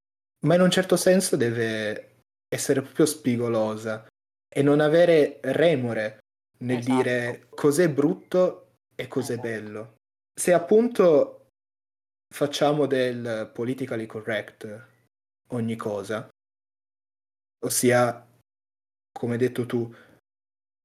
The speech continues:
Speaker 1: parliamo di tutto in maniera positiva, ma, ma mai di nulla in maniera negativa,
Speaker 2: Sì,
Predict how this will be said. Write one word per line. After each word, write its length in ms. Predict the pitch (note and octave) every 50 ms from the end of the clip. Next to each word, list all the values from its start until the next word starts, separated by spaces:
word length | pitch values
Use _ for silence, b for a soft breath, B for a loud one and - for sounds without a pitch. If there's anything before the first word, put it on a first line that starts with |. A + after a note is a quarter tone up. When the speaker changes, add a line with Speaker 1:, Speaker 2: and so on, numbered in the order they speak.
| _ _ _ _ _ _ _ _ _ _ _ _ _ _
Speaker 1:
parliamo 400 | - D3 D3 D3+ E3+ F#3+ F#3+ F3+
di 100 | D#3 D3+
tutto 280 | D#3 - G3+ G#3 G#3 G3+
in 60 | F3
maniera 300 | D3+ C#3+ C#3 D3 C#3+ D3
positiva, 460 | D3 - B2+ B2+ B2+ B2+ D3+ C#3+ B2
ma, 200 | A#2+ A#2+ B2 A#2+ B2 C3 C3
ma 160 | - C3+ C3
mai 220 | C3 C#3+ E3+ F#3+ E3+
di 100 | C3 C3+
nulla 340 | C#3 D#3 D#3+ C3+ A#2+ A#2 A2+
in 120 | A2+ A2
maniera 340 | A2 A#2+ B2 C3+ C#3 C#3 B2
negativa, 680 | A#2 A#2 A2+ A#2+ A#2 - - A#2 G#2+ G#2 G#2+ G2+ G#2+
Speaker 2:
Sì, 120 | A#2+ C#4+